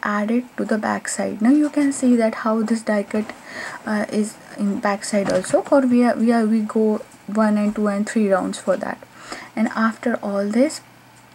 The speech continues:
I love to add little bit sequins here and there. These are Darcy's and Pretty Pink Pot sequins, which I am using the mix here. And in this way you can see that you can use this die in a different way, in a different manner each time.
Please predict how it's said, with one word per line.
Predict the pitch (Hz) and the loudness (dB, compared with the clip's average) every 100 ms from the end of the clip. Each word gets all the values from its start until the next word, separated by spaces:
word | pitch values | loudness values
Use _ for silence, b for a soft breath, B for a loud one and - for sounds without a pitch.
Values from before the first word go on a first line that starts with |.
| - - - - | -20 -20 -14 -10
I | 220 226 | -6 0
love | 233 254 | 2 4
to | 269 | 4
add | 247 240 | 4 4
little | 226 214 208 | 0 0 -2
bit | 214 | -2
sequins | - 220 202 220 214 214 214 | -2 -2 -2 0 2 2 0
here | 220 214 | -2 0
and | 208 208 | 0 0
there. | 220 294 | 2 2
These | 277 262 254 | 4 2 4
are | 254 | 2
Darcy's | 233 220 220 247 247 247 | 2 0 2 4 2 2
and | 226 226 | -2 -2
Pretty | 226 220 | -2 -2
Pink | 214 202 202 | -2 -4 -2
Pot | 208 208 | -2 -2
sequins, | - 202 - 240 330 - B B B - | -4 -4 -2 -2 -2 -6 B B B -10
which | 214 | -2
I | 226 | 2
am | 214 208 | 4 2
using | 202 214 202 | 0 -2 0
the | 202 | 0
mix | 196 214 - - - | -2 -4 -6 -12 -10
here. | 208 214 214 349 - B B B B - | -8 -4 -2 -4 -10 B B B B -10
And | - 233 240 240 247 | -4 0 2 2 4
in | 254 | 6
this | 247 285 | 6 2
way | 294 | 2
you | 277 269 | 4 4
can | 269 277 | 2 2
see | 277 - 262 262 | 2 2 2 2
that | 247 226 - | 2 0 -2
you | 240 | -4
can | 240 254 240 | 2 6 8
use | 220 240 262 | 6 0 0
this | - 254 | 2 2
die | 240 226 233 | 2 0 0
in | 240 | 2
a | 233 | 2
different | 220 233 - 254 247 | 2 0 4 6 6
way, | 254 | 2
in | 240 240 | 4 4
a | 226 | 4
different | 226 - 226 233 | 0 -2 -2 0
manner | 220 208 214 - | 0 0 0 -2
each | 180 202 - | -8 -6 -6
time. | 202 208 | -4 -2